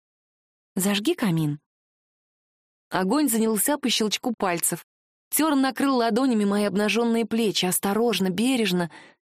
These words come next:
Хотел что-то сказать, но я опередила. Тронула пальцем цепочку, на которой висел амулет.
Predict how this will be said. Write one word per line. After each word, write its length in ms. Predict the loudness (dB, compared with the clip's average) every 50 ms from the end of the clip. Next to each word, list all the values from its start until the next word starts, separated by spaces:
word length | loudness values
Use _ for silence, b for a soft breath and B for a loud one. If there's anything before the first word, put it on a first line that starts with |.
| _ _ _ _ -8
Хотел 340 | -4 -4 -2 0 0 0
что-то 280 | 0 0 -2 -2 -2 -2
сказать, 380 | -2 0 0 0 0 0 0 0
но 80 | 0 0
я 160 | 2 2 0
опередила. 600 | 0 0 2 0 2 2 2 2 2 2 0 -2 -6 _ _ _ _ _ _ _ _ _ -2
Тронула 400 | 0 2 2 2 2 2 0 0
пальцем 440 | 0 0 0 0 0 0 0 0
цепочку, 480 | 0 -2 -2 0 0 0 0 0 0 -2
на 100 | -2 0
которой 340 | -2 -2 -2 0 0 0 0
висел 320 | 0 0 0 0 0 2
амулет. 520 | 2 2 2 2 2 2 0 -2 -2 -6